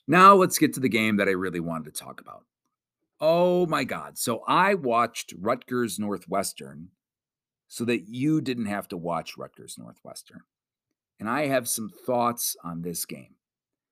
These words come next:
Rutgers wins twenty-four to seven. Let's start with the Rutgers stuff before I go off on the Northwestern thing. Gavin Wimsatt is going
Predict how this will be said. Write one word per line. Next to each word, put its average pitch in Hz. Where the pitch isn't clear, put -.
Rutgers 185
wins 160
twenty-four 156
to 110
seven. 135
Let's 214
start 269
with 196
the 156
Rutgers 123
stuff 120
before 110
I 104
go 92
off 90
on 92
the 82
Northwestern 82
thing. 65
Gavin 202
Wimsatt 123
is 104
going 110